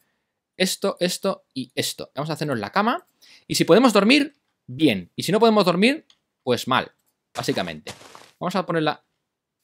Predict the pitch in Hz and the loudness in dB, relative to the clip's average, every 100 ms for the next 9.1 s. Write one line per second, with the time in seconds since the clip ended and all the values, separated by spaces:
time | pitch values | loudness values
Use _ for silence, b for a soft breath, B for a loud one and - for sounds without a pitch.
0 | _ _ _ _ _ _ _ - 120 _ | _ _ _ _ _ _ _ -10 -10 _
1 | _ - _ _ - - - - - _ | _ -20 _ _ -16 -16 -18 -20 -20 _
2 | - - _ - _ 104 110 196 - 127 | -18 -18 _ -18 _ -4 0 0 -2 -6
3 | 185 202 160 247 233 _ - 175 277 - | -4 -2 0 -2 -4 _ -8 0 0 0
4 | - - _ _ _ _ _ _ _ - | -2 -8 _ _ _ _ _ _ _ -10
5 | 117 107 107 127 95 - _ _ _ _ | -6 -6 -8 -10 -10 -16 _ _ _ _
6 | _ _ _ 107 98 156 143 131 160 208 | _ _ _ -10 -8 -4 -6 -6 -8 -8
7 | - 117 - - 117 123 120 113 165 - | -10 -16 -16 -14 -10 -6 -4 -4 -6 -8
8 | - 117 117 131 135 240 147 147 156 - | -12 -10 -8 -6 -6 -4 0 2 2 0
9 | 101 | -4